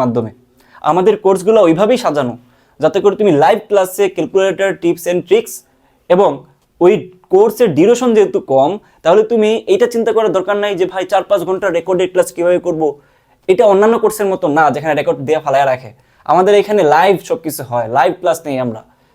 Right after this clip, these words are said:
তুমি এখানে টিচারদের সাথে লাইভ ইন্টারঅ্যাক্ট করতে পারবা যে ভাই আমার এই প্রবলেম, এই জায়গায় সমস্যা, আমার এটা করতে ভাল লাগে না, আমার এই সমস্যা, মন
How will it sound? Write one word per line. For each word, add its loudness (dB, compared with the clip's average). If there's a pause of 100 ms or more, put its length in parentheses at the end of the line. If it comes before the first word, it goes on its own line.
(160)
তুমি 2 (100)
এখানে -4
টিচারদের 0
সাথে -4 (120)
লাইভ 2 (180)
ইন্টারঅ্যাক্ট -4
করতে -8
পারবা -4
যে -4
ভাই 0
আমার -2
এই 0 (160)
প্রবলেম, -2 (160)
এই 2 (100)
জায়গায় -2
সমস্যা, -2 (420)
আমার 2
এটা 0
করতে -2
ভাল -2
লাগে -2
না, 2
আমার -2
এই 2 (100)
সমস্যা, -8
মন -2